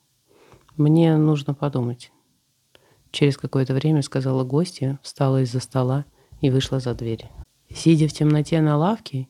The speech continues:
и откинувшись на стену дома, Франческа раздумывала, что из всего случившегося за эти два дня было самым худшим.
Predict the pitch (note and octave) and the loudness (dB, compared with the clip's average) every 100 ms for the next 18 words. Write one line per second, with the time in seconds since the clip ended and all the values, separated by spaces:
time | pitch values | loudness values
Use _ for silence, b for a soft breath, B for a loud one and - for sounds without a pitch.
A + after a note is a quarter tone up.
0 | _ C#3 C3+ - D3 C#3 - C3+ D3 C#3 | _ 0 0 0 0 0 -2 -2 0 0
1 | - D3 C#3 C3 C3+ C3 B2+ b b b | 0 0 0 0 0 -2 -4 b b b
2 | b - C3 - G#3+ E3+ D#3 C#3 D3 C3 | b -2 0 0 -2 0 0 2 0 0
3 | A#2+ A#2+ C3+ - - E3+ A3 - - D3+ | -2 -4 -8 -10 -2 2 2 0 -2 -2
4 | C#3 D3 - A#3+ - D#3+ C#3 C3+ B2 C#3+ | -2 -6 -2 -4 0 -2 -2 -2 0 0
5 | C#3 C3+ D3 C3+ B2 A#2 _ C3 D3 G3 | 0 0 2 2 -2 -4 _ 0 2 2
6 | C#3+ D3 C#3+ C3+ - C#3 - A#2+ | 0 0 0 0 -2 -6 -6 -12